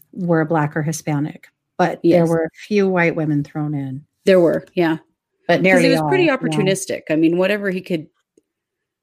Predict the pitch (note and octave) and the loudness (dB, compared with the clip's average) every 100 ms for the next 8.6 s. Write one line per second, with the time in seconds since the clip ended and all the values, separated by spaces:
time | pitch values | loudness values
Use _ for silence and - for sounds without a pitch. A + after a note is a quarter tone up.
0 | _ _ _ _ G#3+ G#3 G#3 G3 F#3+ F3 | _ _ _ _ -2 -2 0 -2 -2 -6
1 | D3 F3 F3 D#3 - F3 - C#3+ - D#3 | 0 2 2 -2 -4 -4 -4 -8 -8 -14
2 | _ _ _ _ _ F#3 D#3+ E3 D#3+ - | _ _ _ _ _ -8 -6 -6 -8 -12
3 | _ _ _ _ _ _ _ _ _ _ | _ _ _ _ _ _ _ _ _ _
4 | _ _ _ _ _ F3 F#3 F#3+ F#3 F#3 | _ _ _ _ _ 2 2 2 0 0
5 | F#3 E3+ E3+ F#3 F3 E3 - F3+ E3 D#3+ | 2 0 -4 -6 -4 -4 -4 -2 0 -2
6 | - D#3+ D#3+ D#3 - D#3+ D#3+ E3 D#3+ D#3 | -2 -4 -4 -6 -6 -6 -4 -4 -4 -6
7 | - E3 D#3 D#3 E3 F#3 A3+ E3 - - | -8 -6 -6 -8 -6 -6 -6 -8 -10 -10
8 | - E3+ G#3 - - | -6 -6 -6 -10 -10